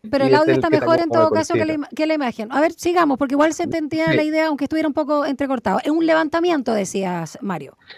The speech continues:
Speaker 2: Sí, yo decía de que, que es un levantamiento popular por cuatro características, ¿no? La primera es que se habló de que había una ausencia de proyecto, de fuerzas que estaban detrás del dieciocho de octubre. Y lo que nosotros vemos, por lo contrario, hay un nuevo tipo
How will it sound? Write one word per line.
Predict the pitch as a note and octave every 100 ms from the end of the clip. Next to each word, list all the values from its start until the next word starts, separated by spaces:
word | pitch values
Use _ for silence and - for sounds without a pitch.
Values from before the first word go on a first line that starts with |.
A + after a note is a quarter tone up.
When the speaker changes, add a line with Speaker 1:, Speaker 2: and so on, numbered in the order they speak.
| _ -
Speaker 2:
Sí, | F#3 C3+
yo | D#3+ F#3+
decía | G3 G3+ A3
de | G3+
que, | - - _ _ _ -
que | D#3+ -
es | - _
un | F#3 E3+
levantamiento | C#3+ C#3+ - C#3+ F2+
popular | G2 A2 - -
por | D3 C#3+
cuatro | G#3 B3
características, | G#3+ - F3+ D3 - -
¿no? | B2 D3 - _ _ - - -
La | C3+
primera | D3+ -
es | C#3+
que | - E3+ D3+ -
se | - D#3+
habló | D#3 F3 G#3
de | G#3+
que |
había | E3 G3
una | G3
ausencia | C#3+ F#3+ F#3+ - _
de | G#3 F#3 E3+
proyecto, | B2 G#2 - D#3 - - G#2 A2+
de |
fuerzas | C3 C3 D3 C#3+ _
que | B2+
estaban | - C3 C3+ - _
detrás | B2+ A#2 A#2
del | B2+
dieciocho | A2 - G#2
de | A#2
octubre. | - - - -
Y | A#2
lo | - A2
que | A#2+
nosotros | A2+ D#3+ F#3+ F3
vemos, | G3 - _ _ _ _ - D3 D#3+
por | A2+
lo |
contrario, | G#2+ C3 - A#3 D3+
hay |
un | A#2+ A2+
nuevo | F#3+ C4 B2+
tipo | - G#2 F#2+